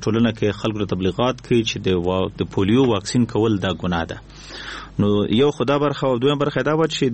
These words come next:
بیا دغه تبلیغات چې دی د واکسین په مقابل کې کوي، دې ته یې ګټه څه شی ده؟ یو خو دغه کوم علما چې دا خبره کوي چې د پولیو واکسین ګناه ده، له دوی پوښتنه پکار ده چې علت د ګناه یې څه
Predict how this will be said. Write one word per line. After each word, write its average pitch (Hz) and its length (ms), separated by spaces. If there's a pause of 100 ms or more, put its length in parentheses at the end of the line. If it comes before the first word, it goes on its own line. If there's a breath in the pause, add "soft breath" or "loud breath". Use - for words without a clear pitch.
بیا 113 80
دغه 151 280 (380)
تبلیغات 110 420
چې 117 80
دی 120 160
د 110 140
واکسین 110 300
په 110 160
مقابل 104 340
کې - 180
کوي، 110 200
دې 127 120
ته 127 80
یې 104 120
ګټه 123 200
څه - 140
شی 82 180
ده؟ 85 80 (1900 loud breath)
یو 180 140
خو 180 240 (220)
دغه 160 340
کوم 147 200
علما 139 300
چې 151 220
دا 147 160
خبره 139 240
کوي 147 200
چې 156 120
د 123 160
پولیو 123 340
واکسین 135 520
ګناه 101 300
ده، 85 200
له 120 140
دوی 196 240
پوښتنه - 400
پکار 101 380
ده 92 60
چې - 200 (220)
علت 143 240 (100)
د 104 160
ګناه 117 220
یې 85 120
څه - 60